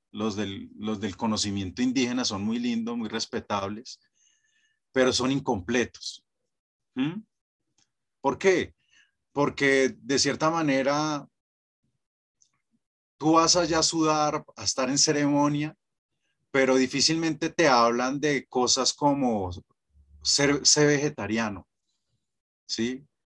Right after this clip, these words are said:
O sigue estos principios, o sea, empieza, em-, empieza a actuar de esta forma en tu vida, ¿no? Como, como lo hace acá tajantemente Srila Prabhupada muchas veces, o sea,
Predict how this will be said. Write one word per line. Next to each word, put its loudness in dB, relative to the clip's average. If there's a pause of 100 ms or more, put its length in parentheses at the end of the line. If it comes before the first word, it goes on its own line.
(420)
O 0 (300)
sigue 2
estos -2
principios, -2
o -4
sea, 0 (180)
empieza, 0
em-, -6
empieza 0
a 0
actuar 4
de 0
esta 0
forma -2
en -6
tu 0
vida, 2
¿no? -4
Como, -4 (220)
como 0
lo 2
hace 0
acá 0 (540)
tajantemente 2
Srila 2
Prabhupada 0
muchas -4
veces, -2
o -6
sea, -4